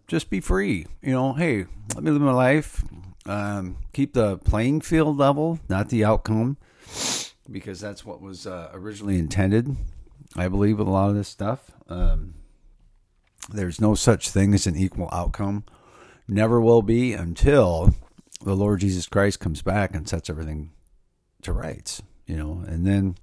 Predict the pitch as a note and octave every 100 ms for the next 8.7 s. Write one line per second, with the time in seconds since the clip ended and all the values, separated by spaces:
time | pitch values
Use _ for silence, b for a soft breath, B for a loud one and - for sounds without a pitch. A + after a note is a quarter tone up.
0 | _ - F3+ D#3 D3 F3 F#2 C3 C3 G2
1 | - D#3+ D#3 G#2 F2 G2+ G2+ F#2+ G#2 F2+
2 | F2+ A#2 - D2 - - - - - A2
3 | - G2+ E2 E2+ D#2+ B B B B B
4 | B B - C#3 B2+ - - D#3 D#3+ A2
5 | F#2+ A2 B2+ _ _ _ - F#2+ G2+ G2
6 | F2+ F2+ G#2+ A#2+ - F#2+ F2+ - E3+ F3
7 | A#2 G#2 - G2+ - - G#2+ G2 F2+ G2+
8 | G#2+ G#2+ A2+ C3+ B2 D2